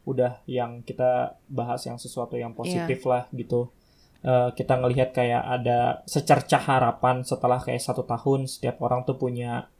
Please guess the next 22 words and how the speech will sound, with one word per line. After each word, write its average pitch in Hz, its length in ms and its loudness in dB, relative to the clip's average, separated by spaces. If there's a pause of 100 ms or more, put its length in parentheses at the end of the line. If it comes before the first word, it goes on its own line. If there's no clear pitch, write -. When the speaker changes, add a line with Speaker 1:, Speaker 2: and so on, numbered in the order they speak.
(140)
Speaker 1:
em, 110 460 -4 (100)
apa 127 240 -2
namanya, 123 300 -2
perjuangannya 127 580 2
masing-masing 123 560 -6
untuk 123 240 -6
melewati 120 720 -4 (500)
covid 127 280 0
ini 160 340 4
gitu. 139 120 -4
Mereka 120 260 -6
yang 117 160 -8
kehilangan 123 340 -2
pekerjaan, 131 800 2
mereka 120 420 -2
yang 120 480 -6 (320)
kehilangan, 123 680 0 (200)
eh, 123 320 -4
anggota 135 80 -4 (160)
Speaker 2:
Ah, - 80 0
benar. - 60 -2
Speaker 1:
keluarganya, 131 680 2